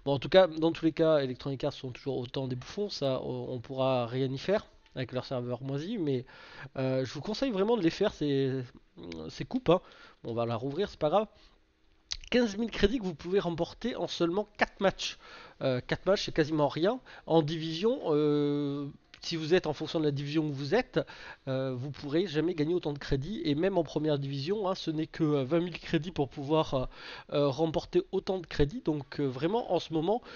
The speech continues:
je vous conseille fortement de faire la Foot Birthday Cup et essayer de gagner. En plus, à la fin, vous pouvez avoir un pack joueur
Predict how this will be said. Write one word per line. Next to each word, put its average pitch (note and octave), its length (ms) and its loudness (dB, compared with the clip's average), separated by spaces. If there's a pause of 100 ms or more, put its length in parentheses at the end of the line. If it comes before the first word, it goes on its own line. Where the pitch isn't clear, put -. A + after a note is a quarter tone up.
(200)
je C#3 80 -8
vous D#3 100 -8
conseille E3 300 -2
fortement F3+ 480 -4
de F3 100 0
faire F#3 240 0
la C#3+ 200 4
Foot E3 180 -12
Birthday C#3+ 340 -2
Cup - 400 -2 (420)
et D3 100 4
essayer D#3 340 -2
de D#3+ 40 -6
gagner. C#3 360 2
En D#3+ 180 2
plus, G#3 220 -4
à D3+ 80 6
la D3+ 100 6
fin, G3+ 140 0
vous F#3 100 0
pouvez D3+ 160 -4
avoir E3+ 200 2
un D3 100 2
pack D3+ 200 2
joueur D3 400 -4